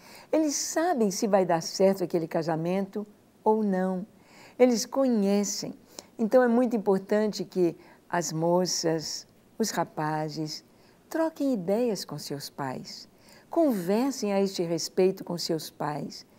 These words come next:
Que não casem contra a vontade de seus pais, mas que eles possam se casar com a bênção de seus pais,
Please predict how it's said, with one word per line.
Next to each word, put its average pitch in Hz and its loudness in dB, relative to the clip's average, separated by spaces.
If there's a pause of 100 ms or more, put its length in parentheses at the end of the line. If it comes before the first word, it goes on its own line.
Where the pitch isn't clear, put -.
(320)
Que 294 -4
não 277 4
casem 196 0 (300)
contra 233 2
a 160 -2
vontade 156 -4
de 156 -10
seus 143 -6
pais, - -10 (500)
mas 175 0
que - -2
eles 175 2
possam 170 0
se - -8
casar 156 -2 (320)
com 156 -8
a 143 -4
bênção 196 -2 (340)
de 165 -8
seus 156 -6
pais, 131 -6